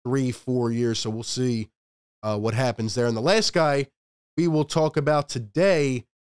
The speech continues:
that is Ricky Rubio. Again, you know, kind of filling in with that common theme of that veteran leadership, uh, guy off the bench who can provide a spark.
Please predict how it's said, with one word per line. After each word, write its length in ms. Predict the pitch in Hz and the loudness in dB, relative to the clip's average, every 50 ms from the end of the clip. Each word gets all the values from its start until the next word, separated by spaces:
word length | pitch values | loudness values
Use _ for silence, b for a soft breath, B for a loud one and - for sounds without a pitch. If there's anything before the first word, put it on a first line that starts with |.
| _ _ _ _ _ _ _ _ | _ _ _ _ _ _ _ _
that 140 | - 151 151 | 0 2 2
is 160 | 147 135 113 | 2 2 0
Ricky 320 | 120 135 160 147 - 156 123 | 0 0 0 0 0 0 0
Rubio. 380 | 110 139 156 147 131 117 113 | 2 2 2 2 2 2 2
Again, 280 | 135 175 202 170 143 113 - _ _ _ - | 2 2 2 0 0 -4 -8 _ _ _ -2
you 60 | 185 | -2
know, 100 | 175 151 | 0 0
kind 260 | - - 202 202 196 | 0 0 0 0 0
of 80 | 185 - | -2 -2
filling 340 | - - 185 175 175 165 | -2 0 0 2 2 2
in 120 | 165 165 165 | 2 0 0
with 120 | 160 - | 0 0
that 200 | - 151 143 143 | 0 -2 -2 -2
common 340 | - 160 151 156 151 147 139 | -2 0 0 2 2 0 -2
theme 300 | 135 - 147 147 147 143 | -2 -4 -8 -8 -8 -6
of 180 | 139 131 123 120 | -6 -6 -4 -2
that 200 | 131 123 117 127 | -2 -2 -2 -2
veteran 380 | 135 139 139 143 139 135 131 123 | -2 -2 0 0 0 0 -2 -2
leadership, 560 | 127 139 135 135 123 - - 147 143 - - _ _ _ _ _ _ _ - | -2 -2 -2 -2 -2 -2 -2 -2 -2 -4 -6 _ _ _ _ _ _ _ -4
uh, 180 | 123 123 120 | -2 -2 -2
guy 280 | 120 117 131 131 139 139 | -2 0 0 0 2 2
off 220 | 135 131 131 - | 0 0 -2 -4
the 80 | - 131 | -4 -4
bench 280 | 120 131 135 135 127 - | -2 0 0 -2 -2 -4
who 80 | 139 | -8
can 100 | - - | -8 -6
provide 380 | 120 123 117 117 123 127 123 123 | -6 -4 -2 0 0 0 0 0
a 60 | 120 | -2
spark. 460 | - - - - 123 123 120 117 - | -2 -4 -4 -2 -2 -2 -2 -2 -6